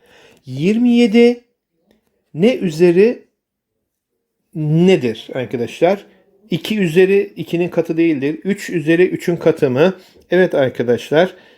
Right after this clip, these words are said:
Üç çarpı üç çarpı üç. Üç kere üç, dokuz, dokuz, üç, yirmi yedi. O zaman üçün küpü şeklinde yazabilirim.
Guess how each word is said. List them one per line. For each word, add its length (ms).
Üç 380
çarpı 760
üç 320
çarpı 500
üç. 380
Üç 220
kere 200
üç, 200
dokuz, 260
dokuz, 240
üç, 180
yirmi 260
yedi. 200
O 160
zaman 380
üçün 380
küpü 300
şeklinde 440
yazabilirim. 1200